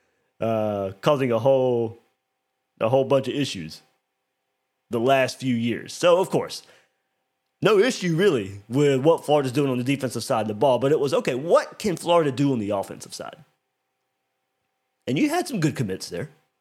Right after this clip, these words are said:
especially at the wide receiver position over the summer. And then you pulled in a quarterback with Marcus Stokes in the summer as well.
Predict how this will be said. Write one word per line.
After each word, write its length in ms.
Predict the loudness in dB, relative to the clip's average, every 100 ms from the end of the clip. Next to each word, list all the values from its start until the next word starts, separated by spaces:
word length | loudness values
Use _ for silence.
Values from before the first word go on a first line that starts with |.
| _ _ _ _ _ _
especially 220 | -2 0
at 60 | -2
the 80 | 0
wide 140 | 0
receiver 280 | -2 -6 -10
position 420 | -12 -12 -10 -4
over 160 | -4 -4
the 80 | -10
summer. 340 | -10 -10 -12 -12 _ _ _ _ _ _ _ _ _ _ _ _ _ _ _ _ _ _ _ _ _ _ _ _ _ _
And 80 | -4
then 100 | -2
you 80 | 0
pulled 260 | 2 2
in 100 | 2
a 60 | 0
quarterback 640 | 0 -2 -2 -2 -2 -4 -16 -20 _ _ _ _ _ _ _ _ _ _ _ _ _ _ _ _ -2
with 100 | 0
Marcus 320 | 2 0 -4
Stokes 340 | -4 -6 -4
in 80 | -6
the 60 | -4
summer 300 | -4 -2 -2
as 120 | -2
well. 280 | -4 -6